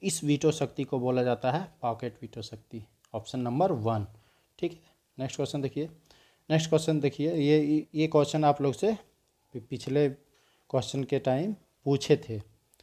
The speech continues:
ठीक है, अगर आप लोग नहीं बता पाए तो देख लीजिए, यहाँ पे बताएंगे इसको। सबसे पहले राष्ट्रपति शासन किस राज्य में लगा था, ये क्वेश्चन पूछे थे आप लोग से।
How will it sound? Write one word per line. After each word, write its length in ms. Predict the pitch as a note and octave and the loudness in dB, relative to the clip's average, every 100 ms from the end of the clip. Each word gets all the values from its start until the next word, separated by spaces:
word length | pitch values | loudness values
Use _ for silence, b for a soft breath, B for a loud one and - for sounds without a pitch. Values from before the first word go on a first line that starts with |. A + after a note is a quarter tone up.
| b b b _ | b b b _
ठीक 180 | E3 E3 | -2 2
है, 220 | B2+ G#2+ - | 2 0 -4
अगर 200 | B2 C3+ | 2 4
आप 160 | C3 C3+ | 4 2
लोग 100 | C3 | -2
नहीं 160 | C3+ D#3+ | 0 2
बता 240 | D3 D3+ | 2 2
पाए 260 | D3+ D#3 G#3+ | 2 0 0
तो 180 | - | -8
देख 240 | A2+ A#2+ C3+ | -4 -4 -4
लीजिए, 220 | C3+ D3+ | -4 -4
यहाँ 140 | C3 | -6
पे 120 | B2 A#2+ | -8 -8
बताएंगे 440 | A#2 A#2+ A2+ A2+ | -6 -4 -4 -6
इसको। 260 | G#2 - A2 b b - | -8 -12 -14 b b -4
सबसे 280 | D3+ - | -2 0
पहले 380 | F#3+ E3+ D#3+ F3+ E3+ D#3+ - A#3+ | 2 6 6 6 0 -4 -12 -8
राष्ट्रपति 460 | D3 D3 - D3 E3 | 0 0 0 -6 -6
शासन 460 | D#3+ D3 - F#3 E3+ - _ | 2 2 4 -2 -4 -16 _
किस 220 | F3+ D#3+ | -8 0
राज्य 300 | D3+ C#3 C3 | 4 4 2
में 100 | C3 | 0
लगा 260 | A#2+ A#2 A2 | -2 -2 -4
था, 180 | - A2+ | -6 -12
ये 140 | A2+ | -12
क्वेश्चन 320 | - A#2+ C#3 | -10 -10 -10
पूछे 280 | C3 C#3+ C#3+ | -8 -4 -4
थे 140 | C#3+ D3+ | -2 0
आप 140 | C#3+ | 0
लोग 140 | C#3+ | -2
से। 180 | - E3+ | -4 -8